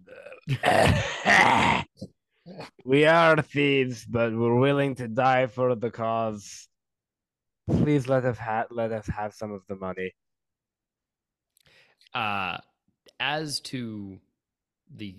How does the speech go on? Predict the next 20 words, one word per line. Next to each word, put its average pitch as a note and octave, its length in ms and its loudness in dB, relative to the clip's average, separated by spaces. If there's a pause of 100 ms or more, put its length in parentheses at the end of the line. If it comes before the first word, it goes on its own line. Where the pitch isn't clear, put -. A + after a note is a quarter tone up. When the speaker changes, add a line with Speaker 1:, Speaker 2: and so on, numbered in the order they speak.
(100)
Speaker 2:
contents G#2 680 -8
of F2 200 -20
Lord F#2+ 240 -10
Neverember's F2+ 680 -16
vault, G2+ 360 -14 (320)
it A#2+ 220 -10
was A2+ 180 -10
promised C3 840 -10
to G2+ 540 -12 (800)
his A#2+ 540 -10
heir, A2 420 -6 (960)
uh, - 360 -18 (1400)
Rainier G#2+ 760 -10
was G#2 340 -18
his G2 320 -14
son, A#2+ 320 -8
his, F#2 280 -18
uh, - 220 -16
his, G2 460 -14
his G#2 420 -14